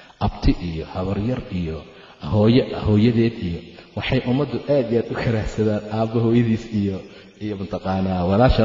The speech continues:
gabadha dhashay iyo naagta uu qaba iyo tan uu qaba horta iska badbaada. Wax ne-, wax jecelba maba arkin bilaa wax yar maahane. Sidaa darteed baa Ilaahay subxaanahu wa tacaala wuxuu tilmaamayaa in raxmadda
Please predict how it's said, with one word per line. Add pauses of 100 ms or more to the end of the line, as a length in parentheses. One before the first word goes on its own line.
(140)
gabadha
dhashay
iyo (360)
naagta
uu
qaba (100)
iyo (200)
tan
uu
qaba
horta
iska
badbaada. (400)
Wax (120)
ne-,
wax (100)
jecelba
maba
arkin
bilaa
wax
yar
maahane. (300)
Sidaa
darteed
baa
Ilaahay
subxaanahu
wa
tacaala (720)
wuxuu
tilmaamayaa (440)
in (500)
raxmadda